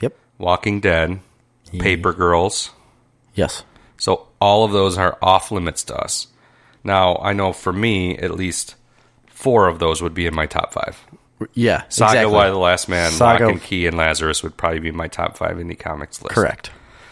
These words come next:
Speaker 2: So we can't use any of those. And for you, Paper Girls would be in there.
Speaker 1: So it, it would. Th-, man, that's hard. 'Cause there, there's, like, my one and two, oh, man, my one, two, and three on this list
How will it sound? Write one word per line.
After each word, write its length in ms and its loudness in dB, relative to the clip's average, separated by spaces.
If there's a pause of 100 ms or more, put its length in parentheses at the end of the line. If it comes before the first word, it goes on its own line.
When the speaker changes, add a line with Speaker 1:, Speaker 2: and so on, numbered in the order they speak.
(120)
Speaker 2:
So 380 -4 (160)
we 80 -10
can't 240 0
use 160 -6
any 140 -6
of 60 -12
those. 200 -8
And 100 -4
for 80 -6
you, 260 -2
Paper 400 -6
Girls 220 -4
would 140 -14
be 100 -10
in 120 -10
there. 200 -12
Speaker 1:
So 380 2 (760)
it, 220 -4
it 160 0
would. 400 -2
Th-, 140 -6
man, 340 -4
that's 220 -6
hard. 380 -2 (1600)
'Cause 240 -4
there, 360 2 (300)
there's, 560 -2 (100)
like, 240 -2
my 140 4
one 260 2
and 160 0
two, 640 0 (1080)
oh, 120 -14
man, 280 -6
my 120 -2
one, 280 0
two, 200 0
and 120 -2
three 200 2
on 100 0
this 240 -4
list 380 -4